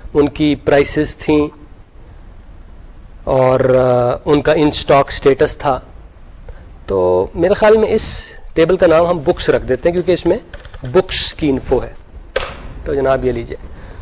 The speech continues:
اب یہ میرے سے کہہ رہے ہیں، جناب، پرائمری کی تو آپ نے ڈیفائن نہیں کی، یعنی آپ نے کوئی ایسا کالم نہیں بنایا جس میں ایک ایسا آئیڈینٹیفائر ہو جس سے وہ والا،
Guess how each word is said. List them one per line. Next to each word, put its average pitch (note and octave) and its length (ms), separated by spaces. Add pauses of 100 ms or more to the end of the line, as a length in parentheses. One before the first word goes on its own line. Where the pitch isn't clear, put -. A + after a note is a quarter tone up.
(140)
اب G3+ 140
یہ C4 80
میرے B3 180
سے B3 60
کہہ A3 100
رہے A#3 80
ہیں، A3+ 80
جناب، A3 260
پرائمری G3 320
کی A3 140
تو A3 100
آپ G#3+ 60
نے A3 80
ڈیفائن A3 340
نہیں B3+ 100
کی، F#3 160 (360)
یعنی E3+ 220 (120)
آپ D#3 260
نے F3 80 (340)
کوئی G#3 180
ایسا F#3 220
کالم F3+ 320
نہیں G3 140
بنایا D#3+ 340 (320)
جس F3 180
میں G#3 240 (580)
ایک E3+ 160 (380)
ایسا F#3 500 (540)
آئیڈینٹیفائر E3 680
ہو G3 120
جس F3 140
سے F#3 200
وہ E3+ 300
والا، F3+ 320